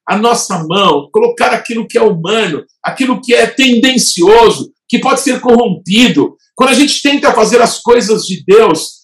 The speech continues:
e não reconhece que Ele é Senhor absoluto, nós atrapalhamos os planos de Deus, não é? Mas toda a vontade de Deus se cumprirá.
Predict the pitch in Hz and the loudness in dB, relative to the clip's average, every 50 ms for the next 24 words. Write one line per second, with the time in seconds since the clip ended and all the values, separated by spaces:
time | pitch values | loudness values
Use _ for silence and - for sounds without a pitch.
0 | _ _ - 208 226 269 285 294 311 302 - 240 226 240 254 247 - - - - | _ _ -4 -4 -2 2 2 2 2 2 0 -2 0 0 -2 -2 -4 -6 -8 -6
1 | 254 247 254 254 - - - - 240 202 220 247 254 254 214 185 - - 196 180 | -6 -4 -2 -4 -4 -4 -4 -6 -4 0 0 2 2 0 -2 -4 -6 -4 -4 -4
2 | 175 185 226 247 247 247 - - - - _ _ _ _ _ _ _ _ 156 175 | -2 0 0 0 0 -2 -6 -10 -14 -14 _ _ _ _ _ _ _ _ -2 0
3 | 208 220 226 220 220 214 - - - - _ _ _ _ _ - 175 180 - 214 | 2 4 4 2 2 -2 -6 -10 -16 -20 _ _ _ _ _ -6 -6 -4 -2 -2
4 | 214 208 - 202 185 185 190 220 240 233 220 185 156 196 - - - 208 208 208 | -2 -2 0 -2 -2 2 4 4 4 4 2 0 -6 -10 -12 -8 -4 -2 -2 0
5 | 202 - 170 165 - - 180 190 190 160 - - - - - - _ _ _ _ | -2 -4 -8 -10 -2 0 0 2 2 0 -2 -4 -6 -10 -12 -16 _ _ _ _
6 | _ _ - 131 165 196 226 254 247 - - _ _ _ _ _ _ 139 160 208 | _ _ -6 -4 -2 0 0 -2 -4 -6 -12 _ _ _ _ _ _ -4 -2 0
7 | 226 233 240 240 - - - - - _ _ _ _ _ 294 294 320 - 294 196 | 2 2 0 0 -2 -6 -10 -12 -18 _ _ _ _ _ 0 0 2 2 2 0
8 | 202 220 214 - - 233 220 - - 170 - 190 185 160 190 190 - - 185 170 | 0 -2 -2 -2 -2 0 0 0 0 -2 -6 -10 -2 0 0 0 0 -4 -8 -12
9 | - 175 170 165 160 151 160 156 160 156 143 135 - - | -14 -14 -14 -12 -8 -6 -4 -2 0 0 0 -2 -4 -10